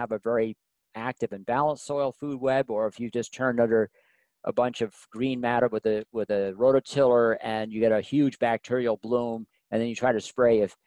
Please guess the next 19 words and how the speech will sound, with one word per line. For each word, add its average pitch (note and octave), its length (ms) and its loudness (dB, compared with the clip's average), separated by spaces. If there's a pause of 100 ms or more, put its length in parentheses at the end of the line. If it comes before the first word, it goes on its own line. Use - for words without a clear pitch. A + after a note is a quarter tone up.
(320)
you A#2 80 2
know, G#2+ 140 2
a G2+ 120 -6
few C3+ 140 2
hundred A#2 260 0
thousand A2 500 0 (260)
microbes B2+ 540 0
per A#2 160 -2 (140)
acre B2 240 0
or G#2+ 60 0
something A#2 320 -4
that G#2+ 180 -6
you A2 80 -6
want, A2+ 240 -4
they're A#2+ 180 0
gonna G#2+ 200 -6
get G2+ 80 -6
squeezed A2+ 440 -6
out. B2+ 280 2